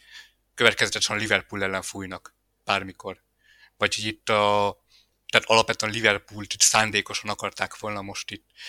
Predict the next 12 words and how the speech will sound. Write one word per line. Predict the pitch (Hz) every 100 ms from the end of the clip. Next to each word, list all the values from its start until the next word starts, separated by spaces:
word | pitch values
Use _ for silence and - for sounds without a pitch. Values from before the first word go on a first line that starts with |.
| - - - _
ö, | 104 98
meglopni | 101 113 104 95 107
pontokkal. | 98 107 101 - 92 - 95 92 _ _ _ _ _
És | 120 117 120
er-, | 113 -
erre | - 110 104
sok | 104 123 -
év | 113 95 - - 107 101 -
minta | 110 110 - 95
szolgál | - 107 101 104
alapvetően, | 104 - 113 - 107 113 - - - - _
hogy | - 98